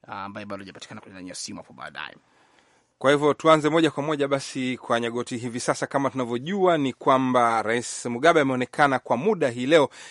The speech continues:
Speaker 2: ikionekana kwamba kuna ile hali ya kumheshimu. Wanajeshi wamesema wa-, hawajafanya mapinduzi, watu wanasema ni mapinduzi. Nyagoti, kwanza hebu tueleze, karibu katika Live Talk. Hii tunaweza kueleza ni kitu gani ambapo ni nadra kuonekana barani Afrika?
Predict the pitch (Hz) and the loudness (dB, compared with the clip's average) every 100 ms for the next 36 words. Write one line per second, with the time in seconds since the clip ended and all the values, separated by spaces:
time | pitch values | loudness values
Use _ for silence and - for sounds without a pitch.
0 | - - 180 180 190 - 180 160 156 143 | -8 0 2 4 4 6 4 8 8 8
1 | - 151 151 156 151 135 - 175 156 143 | 4 0 0 0 0 0 4 4 4 2
2 | - 143 127 135 - 165 139 110 107 117 | 0 -4 -4 -4 -2 0 0 -2 -2 0
3 | 135 143 160 156 151 - - - 131 139 | 2 4 2 2 -2 -6 -10 -4 0 0
4 | 127 151 147 135 127 110 110 113 - 131 | 0 2 4 2 2 2 2 0 2 4
5 | 127 127 - 156 147 139 151 143 170 160 | 4 0 2 2 2 0 0 -2 0 -2
6 | 156 165 151 - - - 98 135 - 143 | -2 -2 -2 -6 -20 -4 6 6 6 0
7 | 135 - 147 139 135 123 143 143 117 117 | 0 0 0 0 0 -2 -2 -2 -2 -4
8 | 117 135 185 233 170 - 220 214 190 190 | -4 -4 0 0 -2 4 6 6 4 2
9 | 175 165 151 156 123 - 147 185 151 147 | 0 0 2 2 0 0 2 2 0 -2
10 | 139 139 - 139 147 151 147 - 120 - | 0 0 0 -6 -2 2 2 2 -4 -4
11 | - - - - 233 202 165 - 156 170 | -18 -20 -8 4 6 6 4 -2 0 2
12 | 160 - 143 139 131 120 117 - 123 117 | 2 2 2 2 2 0 -4 -8 -4 -2
13 | 104 104 127 139 127 - - 135 127 147 | -2 -2 0 0 -2 -4 -4 0 4 6
14 | 165 147 143 135 117 113 131 110 107 113 | 6 6 2 2 -2 0 0 0 0 -2
15 | 107 101 120 117 101 | -2 -6 -8 -8 -10